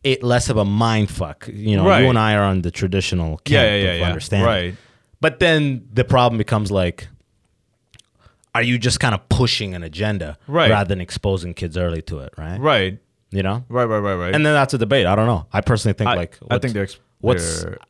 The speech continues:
Speaker 2: agenda.
Speaker 1: I watch drag races all the time. I don't get it. I watch fashion shows. I don't get
Speaker 2: Right,
Speaker 1: it.
Speaker 2: right, right.
Speaker 1: I don't get it, you know? So
Speaker 2: Y-,
Speaker 1: it's like,
Speaker 2: yeah.
Speaker 1: but s-, p-, some people like it, so it shouldn't stop.
Speaker 2: Fair enough. I mean, if you, if you like the show,
Speaker 1: Keep watching. If you
Speaker 2: Right.
Speaker 1: don't, stop watching.
Speaker 2: Stop watching
Speaker 1: Turn,
Speaker 2: it. Yeah,
Speaker 1: put
Speaker 2: yeah,
Speaker 1: something
Speaker 2: yeah.
Speaker 1: else on. So
Speaker 2: Right. But when they involve the kids,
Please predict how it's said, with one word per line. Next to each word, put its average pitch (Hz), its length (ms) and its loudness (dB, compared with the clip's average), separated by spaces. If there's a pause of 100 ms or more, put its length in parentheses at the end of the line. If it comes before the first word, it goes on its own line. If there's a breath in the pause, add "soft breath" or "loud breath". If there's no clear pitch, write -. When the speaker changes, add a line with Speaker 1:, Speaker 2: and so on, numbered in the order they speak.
(260)
Speaker 2:
agenda. 87 500 -8 (260)
Speaker 1:
I 139 100 4
watch 151 300 4
drag 123 240 2
races 113 280 0
all 107 160 0
the 92 60 -6
time. 107 180 -2
I 95 60 -2
don't 98 100 -4
get 95 160 -2
it. - 120 -18 (160)
I 110 100 0
watch 127 180 0
fashion 143 300 -2
shows. 82 260 -6
I 82 80 -6
don't 80 120 -8
get 82 100 -2
Speaker 2:
Right, 131 160 4
Speaker 1:
it. 107 40 2
Speaker 2:
right, 107 120 2
right. 101 360 0 (140)
Speaker 1:
I - 60 0
don't 131 120 0
get 131 140 2
it, - 200 -10
you 92 80 -4
know? 110 240 -2
So - 160 -4
Speaker 2:
Y-, 101 40 4
Speaker 1:
it's - 100 -2
like, 110 80 4
Speaker 2:
yeah. 90 220 0
Speaker 1:
but 104 260 -4 (380)
s-, - 140 2
p-, - 260 0
some 104 180 -6
people 104 200 -2
like 123 200 2
it, - 220 -8
so 90 180 -4
it 90 60 -6
shouldn't 95 240 -8
stop. - 340 -10
Speaker 2:
Fair 185 300 2
enough. 123 260 0
I - 80 0
mean, 220 160 4
if 190 160 0
you, 226 120 0
if 202 100 -4
you 226 80 0
like 208 240 2
the 202 60 2
show, 131 600 4
Speaker 1:
Keep 127 160 0
watching. 139 320 2
If 98 100 0
you 180 60 4
Speaker 2:
Right. 196 80 6
Speaker 1:
don't, 170 340 2
stop 156 380 0
watching. 175 220 4
Speaker 2:
Stop 175 80 2
watching 151 220 4
Speaker 1:
Turn, 101 80 -2
Speaker 2:
it. - 20 -4
Yeah, 135 140 2
Speaker 1:
put 156 80 6
Speaker 2:
yeah, 120 40 4
Speaker 1:
something 101 160 2
Speaker 2:
yeah. 175 40 2
Speaker 1:
else 175 140 -2
on. 78 140 -10
So 139 80 -2
Speaker 2:
Right. 117 260 2
But 208 180 2
when 220 120 2
they 220 120 4
involve 190 260 4
the 147 80 0
kids, 123 420 0